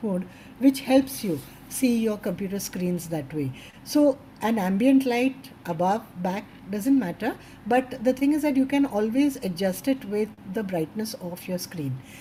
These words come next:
And ideally, what is mentioned is that one hour before you sleep, generally, preferably, electronic gadgets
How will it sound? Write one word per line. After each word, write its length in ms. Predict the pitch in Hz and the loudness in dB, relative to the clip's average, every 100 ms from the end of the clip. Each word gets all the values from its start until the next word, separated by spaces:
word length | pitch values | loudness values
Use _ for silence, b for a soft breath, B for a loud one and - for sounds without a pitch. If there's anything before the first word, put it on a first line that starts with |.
| B B | B B
And 240 | 233 262 208 | 2 4 4
ideally, 640 | 220 233 311 330 339 - - - | 2 6 6 6 2 0 -12 -8
what 380 | 196 220 262 - | 2 2 2 6
is 340 | 262 262 254 | 8 8 4
mentioned 640 | 190 170 185 - 254 160 135 B B B 226 | -2 0 0 0 0 0 -4 B B B 0
is 240 | 254 240 | 2 2
that 380 | 254 269 285 - - - - 180 180 | 2 2 0 -8 -20 -20 -10 -6 0
one 400 | 226 269 339 294 - - | 4 4 2 -4 -12 0
hour 440 | 202 190 180 180 - 180 | 2 4 2 0 -6 0
before 380 | 220 226 254 254 | 0 2 2 2
you 160 | 240 | 0
sleep, 380 | - 214 185 156 - B B B 180 | -6 -4 -2 -4 -10 B B B 0
generally, 520 | - 220 226 247 311 | 4 4 4 2 2
preferably, 920 | - 233 214 - - 254 254 226 143 131 - - - - - - | 0 -4 -4 -4 -4 -2 0 0 -2 -6 -14 -20 -20 -20 -20 -2
electronic 640 | 214 214 - 208 202 220 | 0 0 0 -4 -4 -4
gadgets 460 | 190 170 175 262 | -2 -2 -2 -4